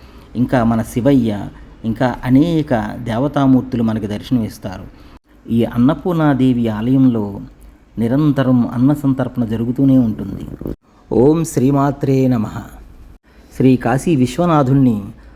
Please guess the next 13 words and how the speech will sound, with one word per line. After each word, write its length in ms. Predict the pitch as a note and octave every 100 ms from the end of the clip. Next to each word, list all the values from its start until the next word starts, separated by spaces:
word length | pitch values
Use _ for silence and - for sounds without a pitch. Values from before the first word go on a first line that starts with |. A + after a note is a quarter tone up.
| - -
అన్నపూర్ణేశ్వరీ 760 | B2+ D#3 F#3 F3 D#3 - D3+ D3
దేవిని 260 | C3+ C3+ C3 B2
దర్శించుకుని 580 | A2+ - D3+ C3+ C3 A2+ G2+ G#2+ - - - G2+
బయటకు 240 | A#2 D3 C#3
వచ్చాము. 360 | - A#2+ G#2 C#3+ G#3+ - - - - - - G2+
మాకు 180 | C#3 C#3
సుమారుగా 460 | D3 D#3 F3 D#3+ C3 G#2+ G2+ - - - - -
ఆరు 140 | C3 C#3+
గంటలు 240 | B2+ B2+ E3+
పట్టింది 340 | C3+ D#3 C3+ A#2+
దర్శనానికి. 580 | G#2 - C#3+ A#2 G#2+ A#2 A3 - - - - -
తెల్లవారుజామున 540 | A2+ D#3 E3 E3 D#3 B2+
నాలుగింటికి 460 | A#2+ B2+ B2+ D3